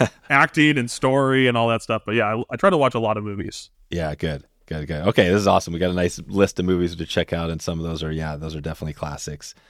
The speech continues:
Speaker 1: You mentioned, uh, we talked a little Stillwater. Would you have a Stillwater tip? We're kinda getting random here, but, like, uh, for somebody who's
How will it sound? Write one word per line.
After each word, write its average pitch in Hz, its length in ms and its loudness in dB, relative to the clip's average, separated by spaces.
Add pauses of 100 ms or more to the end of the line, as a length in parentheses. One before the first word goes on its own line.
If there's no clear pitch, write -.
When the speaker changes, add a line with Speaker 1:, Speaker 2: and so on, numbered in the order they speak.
(380)
Speaker 1:
You 156 120 6
mentioned, 151 400 6
uh, 120 220 10
we 131 140 6
talked 135 240 4
a - 20 2
little 131 140 8
Stillwater. 110 680 8
Would 107 180 4
you 110 120 4
have 107 360 6
a 98 220 6
Stillwater 101 560 6
tip? - 260 2
We're 92 80 2
kinda 92 200 2
getting 87 240 2
random 90 340 0
here, 85 220 0
but, 82 240 0
like, 82 320 -4
uh, 85 120 -2
for 85 140 -4
somebody 85 460 2
who's 82 200 0